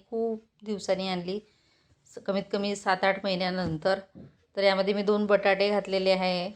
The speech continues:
आणि अशा पद्धतीने केली. दोन शिमला मिरची होत्या आणि त्यात दोन बटाटे ॲड केले. तर स्वयंपाक वगैरे सगळं आवरलेलं आहे. त्यानंतर गॅस ओटा क्लीन केला,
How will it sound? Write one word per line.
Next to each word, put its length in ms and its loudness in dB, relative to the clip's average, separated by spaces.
आणि 640 -2
अशा 200 -4
पद्धतीने 480 -2
केली. 320 -4
दोन 340 0
शिमला 260 0
मिरची 320 -4
होत्या 340 -4
आणि 240 -6
त्यात 160 -2
दोन 320 -4
बटाटे 340 2
ॲड 120 0
केले. 220 -6
तर 80 -8
स्वयंपाक 480 -2
वगैरे 280 0
सगळं 280 2
आवरलेलं 540 2
आहे. 300 0
त्यानंतर 560 -2
गॅस 300 2
ओटा 180 -4
क्लीन 320 -6
केला, 340 0